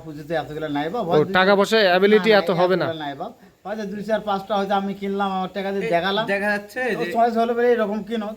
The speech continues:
Speaker 1: তাহলে তাকে দিতে পারবো বাপ।
Speaker 3: এই যে
Speaker 1: তাছাড়া
Speaker 3: এই
Speaker 1: দিতে
Speaker 3: গরুগুলা
Speaker 1: পারবো না।
Speaker 3: যিনি নিছেন,
Speaker 2: হুম।
Speaker 3: এই গরুগুলা কিন্তু সব টাকা আগে উনি দেন নাই। উনি বলছেন
Speaker 1: পাঁচটা
Speaker 3: যে
Speaker 1: গরুর টাকা ছিল আমার আগে।
Speaker 3: আমার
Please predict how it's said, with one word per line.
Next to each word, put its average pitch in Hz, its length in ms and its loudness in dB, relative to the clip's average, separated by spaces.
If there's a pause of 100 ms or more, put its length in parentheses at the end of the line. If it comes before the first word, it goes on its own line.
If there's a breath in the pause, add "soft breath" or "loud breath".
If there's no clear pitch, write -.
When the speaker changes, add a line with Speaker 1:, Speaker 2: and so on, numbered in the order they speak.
Speaker 1:
তাহলে 330 260 -10
তাকে 220 200 -4
দিতে 190 220 -4
পারবো 139 260 -4
বাপ। 120 240 -8
Speaker 3:
এই 220 40 -6
যে 214 60 -4
Speaker 1:
তাছাড়া 240 220 2
Speaker 3:
এই 214 60 -2
Speaker 1:
দিতে 208 100 -4
Speaker 3:
গরুগুলা 247 240 0
Speaker 1:
পারবো 208 100 -2
না। 220 60 -2
Speaker 3:
যিনি 208 160 0
নিছেন, 175 280 -4 (200)
Speaker 2:
হুম। 147 280 -4
Speaker 3:
এই 180 140 -10
গরুগুলা 202 380 0
কিন্তু 202 420 0
সব 208 220 -10
টাকা 202 240 -2
আগে 165 200 -2
উনি 156 180 -6
দেন 135 160 -8
নাই। 107 180 -14 (120)
উনি 147 200 -8
বলছেন 156 260 -2
Speaker 1:
পাঁচটা 226 240 -2
Speaker 3:
যে 220 60 -2
Speaker 1:
গরুর 202 140 -4
টাকা 196 180 -6
ছিল 175 180 -8
আমার 165 220 -8
আগে। 139 160 -8
Speaker 3:
আমার 180 160 -2